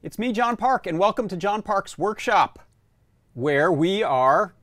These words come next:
gonna build some cool stuff today, talk about other cool stuff. Pretty much it's all coolness. Also, some creepiness, because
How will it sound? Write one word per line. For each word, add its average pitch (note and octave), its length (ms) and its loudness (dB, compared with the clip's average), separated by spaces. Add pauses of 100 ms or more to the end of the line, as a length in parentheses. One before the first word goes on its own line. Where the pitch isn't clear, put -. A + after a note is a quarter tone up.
(140)
gonna D#3 160 -6
build A3 260 -4
some G#3+ 140 -6
cool B3+ 200 -8
stuff - 380 -4
today, D3 420 -6
talk G3 220 -2
about F#3 260 0
other G3+ 220 0
cool B2 240 -6
stuff. - 460 -12
Pretty G3 160 -8
much F#3 160 -10
it's - 100 -18
all D#3 200 -2
coolness. - 580 -8 (280)
Also, G#3+ 440 -2 (160)
some G#3+ 180 -4
creepiness, C4+ 600 -2
because C3 640 -2